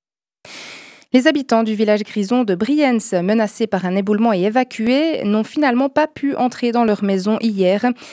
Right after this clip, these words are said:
Cela en raison du brouillard qui empêchait de prendre des mesures précises et donc de s'assurer de la sécurité. Il était prévu que trente habitants puissent se rendre dans le village pendant deux heures sur trois créneaux horaires différents.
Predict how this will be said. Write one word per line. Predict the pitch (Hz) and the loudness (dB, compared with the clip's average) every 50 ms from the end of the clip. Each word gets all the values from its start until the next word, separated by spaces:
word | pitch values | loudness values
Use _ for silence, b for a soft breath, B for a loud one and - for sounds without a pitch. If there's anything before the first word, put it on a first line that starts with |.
| B B B | B B B
Cela | B - 190 180 175 | B -2 0 0 0
en | 165 | 0
raison | - 180 175 170 185 202 196 - - | 0 0 -2 0 0 0 -2 -2 -4
du | 170 160 160 | -8 -8 -6
brouillard | 165 180 170 - 247 247 226 233 247 294 320 - | -4 -4 0 2 2 2 2 2 0 0 -2 -4
qui | - - 180 190 | -6 -4 0 0
empêchait | 254 285 - 285 269 - - - 277 294 | 2 2 2 2 2 0 -2 -2 -2 0
de | 269 269 | 0 0
prendre | 254 - - 247 226 214 - 208 | -2 -2 0 -2 0 0 0 -2
des | 185 185 185 | -2 -2 -2
mesures | 180 185 185 - 196 214 - | -2 -2 -2 0 -2 -2 -2
précises | - - - 180 - - - 247 196 185 | -4 -6 -4 -4 -2 -2 -2 0 0 0
et | 180 | 0
donc | 175 226 240 233 - 170 | 0 0 0 0 -2 -4
de | 165 175 | -4 -2
s'assurer | - - 240 - - 202 185 262 | -2 -2 -2 0 -2 -2 0 0
de | 233 196 | 0 0
la | 156 156 | -2 -4
sécurité. | 147 - - 254 - 233 214 - 185 165 - - 190 220 247 B B B B B B B B B B _ | -2 -2 -2 0 0 0 0 0 -2 -4 0 2 2 2 2 B B B B B B B B B B _
Il | 185 175 | -2 -2
était | 165 - 165 | 0 0 -2
prévu | - - - 170 170 202 226 214 | -4 -2 -4 -2 0 2 0 0
que | - - | 0 -2
trente | 170 - - - - 285 302 294 - | -4 -4 -4 0 0 2 2 2 2
habitants | - 247 220 233 220 - - 233 254 294 | 0 2 2 0 -2 -2 -2 -2 -2 -2
puissent | - - - 302 - - 226 | -2 -2 -2 -2 0 0 -2
se | 214 - 220 | 0 0 0
rendre | 202 208 202 196 185 185 | 0 2 0 0 0 0
dans | 175 185 180 | 0 0 0
le | 175 | 0
village | 170 170 180 180 180 180 175 - | 0 0 2 2 2 0 0 0
pendant | - 180 170 160 160 160 | 0 0 0 0 0 -2
deux | 156 160 202 226 233 208 196 233 | 0 2 2 2 2 2 2 2
heures | 240 269 302 294 240 208 | 2 2 2 0 0 -2
sur | - - - 190 180 - | -2 -4 -4 -4 -4 -6
trois | - - - 254 285 302 | -6 -2 0 0 0 0
créneaux | - - 254 226 220 220 226 | -2 -2 -2 0 0 2 2
horaires | 202 185 180 - 220 214 202 | 2 0 0 -2 -6 -6 -6
différents. | 190 196 180 - 170 156 - 190 180 208 | -6 -6 -4 -2 -2 -2 0 2 2 2